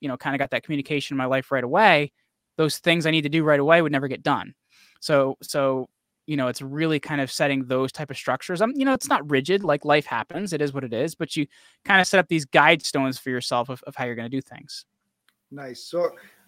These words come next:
Speaker 2: that, that brought to mind the idea of decision fatigue and the ability to have the same meal, all three meals,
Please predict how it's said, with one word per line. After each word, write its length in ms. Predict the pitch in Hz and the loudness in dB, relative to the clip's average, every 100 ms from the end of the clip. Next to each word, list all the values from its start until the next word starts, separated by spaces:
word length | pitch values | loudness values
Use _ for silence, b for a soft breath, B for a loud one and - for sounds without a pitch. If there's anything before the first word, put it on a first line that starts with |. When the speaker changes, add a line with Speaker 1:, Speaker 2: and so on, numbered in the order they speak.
| - | -2
Speaker 2:
that, 300 | 190 196 - _ _ | -2 -2 -10 _ _
that 180 | - 180 | -8 -4
brought 220 | 196 196 | -2 -2
to 80 | 185 | -2
mind 360 | 156 165 180 160 | -4 -4 -4 -4
the 100 | 156 | -4
idea 460 | 151 139 156 151 | -4 -2 0 0
of 460 | 151 160 143 131 113 | -2 -8 -8 -10 -12
decision 480 | - - 160 147 156 | -12 -8 -6 -4 -6
fatigue 600 | 123 117 - 127 113 113 - | -8 -12 -10 -8 -10 -14 -14
and 240 | 135 131 | -14 -12
the 80 | 131 | -10
ability 480 | 123 147 160 147 143 | -2 0 2 0 -4
to 140 | 135 | -4
have 320 | 131 147 131 - _ - | -2 -4 -4 -14 _ -16
the 80 | 120 | -8
same 360 | - 156 143 | 0 2 0
meal, 460 | 135 160 151 135 - _ - | -4 0 0 -2 -8 _ -6
all 200 | 135 135 | -4 -4
three 220 | 151 139 | -6 -4
meals, 480 | 135 165 160 127 | -2 2 2 0